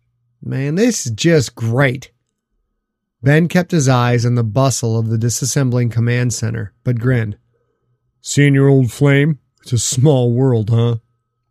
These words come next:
Reggie snorted. <laughs> "Soon as I got the call, I knew this might happen." "You knew she'd be getting married?"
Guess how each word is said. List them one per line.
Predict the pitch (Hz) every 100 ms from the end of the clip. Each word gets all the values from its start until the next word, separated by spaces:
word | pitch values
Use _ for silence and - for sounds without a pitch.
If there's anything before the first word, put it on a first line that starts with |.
| _ _ _ _ _ _ _ -
Reggie | 120 117 110 110
snorted. | - 117 113 113 - _ - -
<laughs> | 151 - _ _ _
"Soon | - 277 277
as | 226 240
I | 240
got | 226 202 175
the |
call, | - 214 247 170 123 - _
I | - 247
knew | 226 262 190
this | 156 -
might | 165 151 151
happen." | 190 202 - 127 113 - _ _ _ _ _ -
"You | 120
knew | 127 131 117
she'd | - 113
be | 117
getting | 113 120 113 113
married?" | 120 127 135